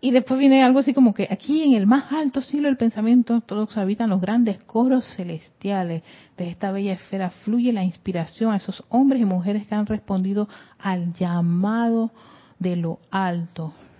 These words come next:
los líderes religiosos y quienes están pastoreando sus ovejas de la mejor manera que le es posible. Y por supuesto el gran Chohan es la maestra ascendida Lady Nada.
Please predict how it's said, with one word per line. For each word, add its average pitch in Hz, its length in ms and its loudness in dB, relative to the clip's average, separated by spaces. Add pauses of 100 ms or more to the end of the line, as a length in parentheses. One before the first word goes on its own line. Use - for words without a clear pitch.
(120)
los 160 300 -6
líderes 208 480 0
religiosos 202 680 -4
y 202 80 -2
quienes 180 180 -6
están 185 340 -4 (460)
pastoreando 196 640 -4
sus 180 240 -8
ovejas 180 480 -6 (220)
de 170 60 -8
la 165 100 -8
mejor 165 240 -2
manera 185 380 -2
que 165 100 -14
le 165 240 -12
es 180 240 -4
posible. 156 800 -10 (680)
Y - 80 -4
por 226 120 2
supuesto 208 460 -2
el 185 160 -6
gran 175 220 -4
Chohan 185 500 -4
es 170 260 -4
la 170 120 -4
maestra 160 200 -6
ascendida 160 500 -6 (380)
Lady 165 580 -4 (160)
Nada. 165 540 -4